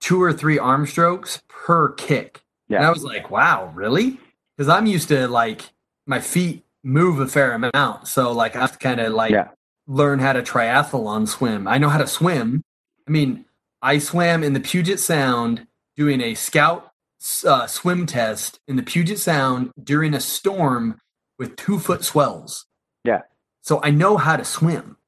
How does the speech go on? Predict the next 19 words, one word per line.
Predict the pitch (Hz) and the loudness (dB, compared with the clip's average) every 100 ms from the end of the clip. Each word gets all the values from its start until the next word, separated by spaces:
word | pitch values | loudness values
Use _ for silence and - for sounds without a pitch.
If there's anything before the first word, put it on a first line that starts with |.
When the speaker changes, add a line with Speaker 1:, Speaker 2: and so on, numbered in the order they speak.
| _ | _
Speaker 1:
So, | - 175 139 120 | 0 2 2 0
but | 113 147 | 0 0
it's | 135 - | 0 2
just | 202 202 | 2 2
a | 147 | 0
matter | 143 156 | 2 2
of | 139 135 123 | 2 0 0
when | 139 | -2
I | 127 | -2
was | 117 | -2
that | 123 143 139 | 0 2 2
age, | 160 147 127 | 2 0 0
we | 131 | 0
used | 131 - | 0 0
to | 139 | -2
go | 127 | -2
to | |
the | 110 110 | -2 -2
lake, | 117 156 139 | 2 2 0